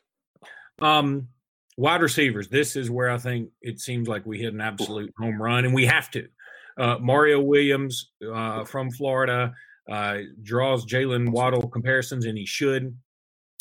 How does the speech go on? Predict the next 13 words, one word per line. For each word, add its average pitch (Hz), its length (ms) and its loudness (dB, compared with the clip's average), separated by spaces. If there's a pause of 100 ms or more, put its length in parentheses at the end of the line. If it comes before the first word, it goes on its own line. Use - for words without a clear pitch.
Um, 117 240 0
you 139 120 0
say 135 160 0
you 131 160 0
see 131 180 -4
some 123 200 -2
Devontae 120 420 -2
Smith 131 340 -6
in 127 100 -4
him. 123 280 0 (380)
Uh, 113 280 -2 (280)
he's 120 360 -4
a 107 280 -2